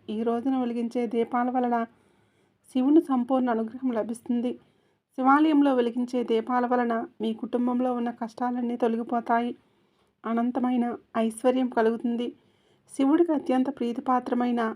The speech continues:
వాటిల్లో విభూతి ఒకటి. కాబట్టి ఈ కార్తీక సోమవారం నాడు ఎవరైతే విభూతిని పెట్టుకుంటారో అలాంటి వారిని ఆ పరమేశ్వరుడు అనుక్షణం కాపాడుతూ ఉంటాడంట.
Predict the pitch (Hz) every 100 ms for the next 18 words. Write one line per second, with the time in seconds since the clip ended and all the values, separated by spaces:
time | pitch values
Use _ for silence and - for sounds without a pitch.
0 | - 226 220 226 233 226 226 233 _ -
1 | 233 220 247 254 233 233 240 233 _ _
2 | 247 226 233 240 233 - _ _ _ _
3 | - 240 - 349 320 339 339 311 277 247
4 | 240 240 247 240 233 233 233 - - 214
5 | 220 254 254 247 220 202 247 254 262 214
6 | 214 240 233 240 233 233 - - 220 233
7 | 233 233 233 240 233 233 _ _ _ _
8 | _ - 226 233 233 240 247 - 254 226
9 | 214 - - 226 226 240 - 262 247 247
10 | 214 220 247 233 262 247 226 240 240 233